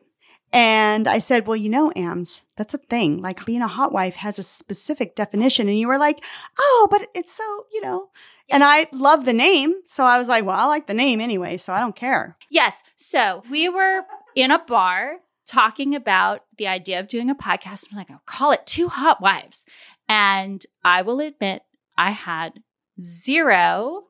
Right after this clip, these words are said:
Speaker 2: understanding that hot wifing and hot wives has a definition. It's an established kink.
Speaker 1: Well, and I will admit, I didn't know a lot about it at the time, but I
Speaker 2: Right.
Speaker 1: knew it was a thing.
Speaker 2: Yeah.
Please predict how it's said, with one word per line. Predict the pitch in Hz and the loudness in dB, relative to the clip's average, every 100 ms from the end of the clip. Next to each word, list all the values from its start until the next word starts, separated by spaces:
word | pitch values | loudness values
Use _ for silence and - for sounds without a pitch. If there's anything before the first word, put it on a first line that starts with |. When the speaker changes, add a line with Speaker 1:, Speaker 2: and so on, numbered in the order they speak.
| _ | _
Speaker 2:
understanding | - 214 233 262 - 226 214 214 214 208 | -2 0 0 -2 -2 -2 -2 -2 -2 0
that | 196 - _ _ - | 0 0 _ _ -20
hot | - - - 220 233 - | -20 -16 2 6 6 4
wifing | 180 175 175 - 170 170 220 294 - | 0 0 -2 -8 -10 -4 0 -2 0
and | 190 190 | -2 -2
hot | - 254 254 - | 0 2 2 2
wives | 170 165 170 185 - _ - _ _ | -6 -6 -8 -8 -10 _ -20 _ _
has | - 240 240 240 240 233 - - - | -10 0 4 4 4 0 -4 -8 -6
a | 240 | -2
definition. | 254 262 285 359 - 185 | 0 0 0 0 0 -4
It's | 175 - | -10 -8
an | 247 | -4
established | 262 - - 170 170 175 180 180 - - _ | -2 -4 -2 -2 -2 -2 -6 -4 -6 -8 _
kink. | - 320 - | -4 -2 2
Speaker 1:
Well, | 254 | 4
and | 240 240 | 4 4
I | 269 | 2
will | 277 | 2
admit, | 220 196 233 240 | 0 0 0 0
I | 208 | -2
didn't | 202 233 190 | -4 -6 -4
know | 202 190 | -4 -6
a | 180 | -6
lot | 185 185 196 | -8 -4 -4
about | 165 175 240 | -2 0 2
it | 185 | 2
at | 180 185 | -4 -10
the | |
time, | 180 240 285 165 - | -10 -2 -2 -2 -2
but | 214 | 0
I | 226 | 2
Speaker 2:
Right. | 233 | 6
Speaker 1:
knew | 277 | 6
it | 392 | 4
was | 370 349 | 0 -8
a | |
thing. | - 349 240 - - _ - | -6 -4 -4 -6 -16 _ -8
Speaker 2:
Yeah. | 180 156 | -6 -6